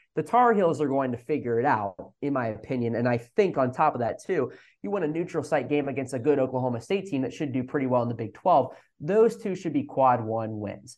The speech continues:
Wake Forest, while it was a loss, very well could end up being a quad one loss. I know Penn State has been in and out of that quad one territory.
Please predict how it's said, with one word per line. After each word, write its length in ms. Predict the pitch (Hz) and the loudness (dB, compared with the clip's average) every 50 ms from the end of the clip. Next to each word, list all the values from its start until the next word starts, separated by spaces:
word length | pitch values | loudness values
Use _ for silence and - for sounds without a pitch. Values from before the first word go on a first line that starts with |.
| _ _ _ _ _ _ | _ _ _ _ _ _
Wake 320 | - 139 175 214 240 214 - | 0 2 4 4 4 4 2
Forest, 540 | - - 233 220 170 151 156 151 - - | 0 2 4 4 6 4 4 2 -2 -2
while 260 | 139 135 139 143 139 117 | 2 4 6 6 6 6
it 40 | |
was 180 | 127 143 139 123 | 4 2 0 0
a 40 | 127 | 0
loss, 600 | 123 123 135 185 208 190 165 151 147 147 147 - _ _ _ _ - | -2 0 2 4 6 6 6 6 4 2 0 -6 _ _ _ _ -10
very 320 | 120 123 147 160 165 165 | -4 0 2 2 4 4
well 240 | 165 156 156 147 143 | 2 4 4 2 2
could 160 | 139 - 143 | 2 -2 -4
end 180 | 131 131 127 127 | -6 -4 -4 -4
up 140 | 123 - - | -4 -4 -4
being 240 | 127 120 117 113 - | -4 -4 -4 -6 -6
a 140 | - 110 107 | -6 -8 -8
quad 440 | - - - 113 107 107 104 - - | -8 -6 -2 0 2 2 0 -2 -6
one 400 | - - 107 110 123 117 104 98 | -8 -8 -4 -2 0 0 0 -2
loss. 320 | 98 98 - - - - - _ - - - | -6 -8 -12 -14 -18 -20 -20 _ -20 -12 -4
I 80 | - 135 | 0 2
know 160 | 151 165 185 | 4 4 2
Penn 280 | 185 - - 214 220 220 | 2 0 -2 -2 -2 -4
State 300 | 220 - 247 240 254 226 | 0 4 4 4 4 4
has 160 | 208 160 139 | 0 0 0
been 160 | 143 156 147 | 0 -2 0
in 160 | - - 147 | 0 0 0
and 140 | 151 147 143 | 0 2 0
out 140 | 139 143 139 | 0 0 0
of 100 | 123 113 | 0 0
that 160 | 123 110 - | -2 -2 -4
quad 320 | - - - 139 139 139 | -4 0 2 4 4 4
one 280 | 127 123 135 135 131 120 | 2 0 -2 -2 -2 -4
territory. 720 | - - 113 110 104 104 - - - 107 104 104 104 107 | -6 -8 -6 -6 -6 -8 -10 -10 -8 -6 -6 -6 -6 -8